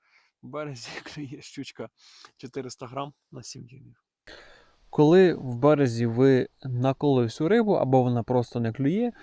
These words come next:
стоїть десь далі, нам на допомогу приходять телспінерочки. Ось такі наші спінерочки акуратовські. Зараз ми будемо їх кидати на дистанцію метрів,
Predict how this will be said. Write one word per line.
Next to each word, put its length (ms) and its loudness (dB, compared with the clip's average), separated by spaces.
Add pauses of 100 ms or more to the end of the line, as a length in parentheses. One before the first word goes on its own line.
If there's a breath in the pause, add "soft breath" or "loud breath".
(180 loud breath)
стоїть 380 -2
десь 200 0
далі, 260 0 (120)
нам 420 -2 (200)
на 180 0
допомогу 600 0
приходять 520 -2 (420 soft breath)
телспінерочки. 960 -4 (460 soft breath)
Ось 240 0
такі 460 -6 (140)
наші 340 -6
спінерочки 760 -6
акуратовські. 800 -4 (720 loud breath)
Зараз 300 -2
ми 80 0
будемо 340 -2
їх 180 -4
кидати 760 -2 (220)
на 220 -2
дистанцію 600 -2
метрів, 440 -4